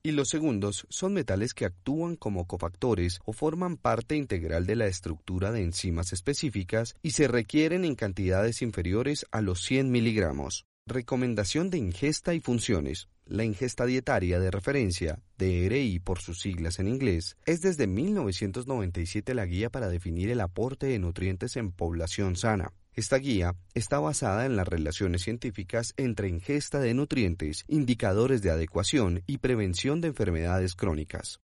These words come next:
Las D R Is incluyen los cuatro valores de referencia basados en los nutrientes que se utilizan.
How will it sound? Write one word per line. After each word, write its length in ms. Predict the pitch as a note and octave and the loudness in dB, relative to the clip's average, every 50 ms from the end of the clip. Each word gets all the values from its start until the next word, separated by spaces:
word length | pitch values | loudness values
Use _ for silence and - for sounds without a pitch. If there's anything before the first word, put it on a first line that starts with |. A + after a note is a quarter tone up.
| _ _ _ _ _ _ | _ _ _ _ _ _
Las 380 | - A#2 A#2+ A#2 G#2+ F#2 F#2 G2 | 0 2 2 2 2 2 0 2
D 320 | A#2 C3 E3 F#3 F3+ D3 | 4 4 4 6 4 4
R 160 | A#2+ A2 A2+ | 4 4 4
Is 440 | A2 G#2 F2+ E2+ F2 G#2+ - - - _ _ _ | 4 2 2 0 -2 -4 -8 -10 -16 _ _ _
incluyen 640 | - C#3+ D3 C3 - E3+ F#3+ G3+ G3 F#3 G3+ G3+ F#3+ | -2 -2 -2 -2 0 0 0 0 2 0 0 0 2
los 200 | D#3 A#2+ - - | 0 0 -2 -2
cuatro 340 | - - E3+ F3+ - F#3 F#3 | -2 -2 -2 -2 0 0 2
valores 400 | D#3+ G#2+ F#2+ F#2 G#2 C3+ D3 C3+ | 2 4 4 4 2 2 2 0
de 80 | B2+ | 0
referencia 580 | G#2 G2 F2+ F2 F2 D#2+ F2 G2 G#2+ G#2+ - C3 | 0 0 0 0 0 2 2 2 0 0 -2 -2
basados 640 | A2+ F#2+ E2+ F2 - G#2+ G#2+ A2 A2+ A#2 B2 - | 0 0 0 0 2 2 2 2 2 2 0 -2
en 100 | C#3+ A#2+ | -2 -2
los 160 | G2+ F#2 F2+ | -2 -2 -2
nutrientes 560 | F#2 E2 E2 E2+ - G#2 G#2 F#2+ F2 - F#2 - | -2 -4 -4 -2 -2 0 0 0 0 -4 -4 -4
que 120 | - A#2+ | -4 -4
se 100 | - - | -4 -4
utilizan. 580 | F2+ F#2 E2 F2 B2 D#3 D3 - - D2+ D2 | -4 -4 -2 -2 0 0 0 -2 -4 -6 -8